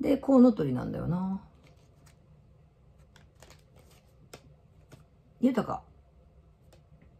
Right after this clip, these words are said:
そうなの。豊か。しかもあの、これ、ペンタクルの九、ここにも鳥があるのね。すごいな。なんかこの人すごいぞ。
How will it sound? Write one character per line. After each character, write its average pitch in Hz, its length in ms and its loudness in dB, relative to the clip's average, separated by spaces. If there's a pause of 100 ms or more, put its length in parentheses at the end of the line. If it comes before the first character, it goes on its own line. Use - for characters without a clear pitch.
(520)
そ 233 160 0
う 196 40 2
な 127 120 -6
の。 107 160 -12 (260)
豊 208 280 -2
か。 - 60 -6
し 147 100 -10
か 277 100 0
も 220 100 2
あ 156 40 -4
の、 139 100 -4
こ 160 100 -4
れ、 151 100 -4
ペ 269 120 2
ン 294 60 0
タ 233 60 -2
ク 160 80 -2
ル 151 60 -4
の 135 80 -4
九、 131 100 -10
こ - 120 -12
こ 285 100 0
に 269 60 6
も 170 80 4
鳥 165 200 -4
が 165 80 -2
あ 151 60 -2
る 135 80 -2
の 123 100 -2
ね。 123 220 -6 (480)
す - 160 -6
ご 320 180 2
い 208 40 4
な。 156 120 -2
な 247 120 4
ん 311 40 -4
か - 80 -10
こ - 140 0
の 277 100 6
人 220 160 -6
す 185 160 -6
ご 233 140 6
い 165 60 2
ぞ。 127 200 -6